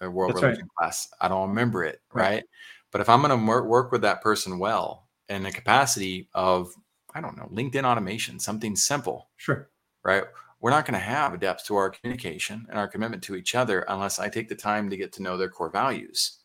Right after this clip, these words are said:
Speaker 2: Mm-hmm.
Speaker 1: And I can do that by then studying up, refreshing my memory on Taoism,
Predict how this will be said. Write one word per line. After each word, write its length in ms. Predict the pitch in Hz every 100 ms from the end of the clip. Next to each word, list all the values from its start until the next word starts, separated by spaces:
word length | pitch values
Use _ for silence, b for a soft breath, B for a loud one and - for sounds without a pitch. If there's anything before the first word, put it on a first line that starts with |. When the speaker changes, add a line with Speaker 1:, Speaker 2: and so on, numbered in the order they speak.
| -
Speaker 2:
Mm-hmm. 180 | 113 98
Speaker 1:
And 80 | 107
I 60 |
can 200 | 101 95
do 160 | 98 143
that 380 | 107 92 101 - -
by 120 | 104
then 200 | 104 95
studying 440 | - - 101 110
up, 260 | 90 95 - _
refreshing 540 | 101 - 110 107 104
my 140 | 98 92
memory 340 | 95 98 95
on 160 | 92 90
Taoism, 640 | 127 143 87 - 90 123